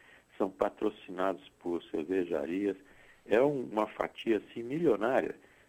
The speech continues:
porque você vê que cinquenta por cento das pessoas, metade dos brasileiros dizem que tem algum tipo de consumo de álcool. Nós estamos falando de um mercado de mais de cem milhões de pessoas.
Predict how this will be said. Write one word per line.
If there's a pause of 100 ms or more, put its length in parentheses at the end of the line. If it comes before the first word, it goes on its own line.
porque
você
vê
que (200)
cinquenta
por
cento
das
pessoas, (340)
metade
dos
brasileiros
dizem
que
tem (160)
algum
tipo
de
consumo
de
álcool.
Nós
estamos
falando
de
um
mercado
de
mais
de
cem
milhões
de
pessoas.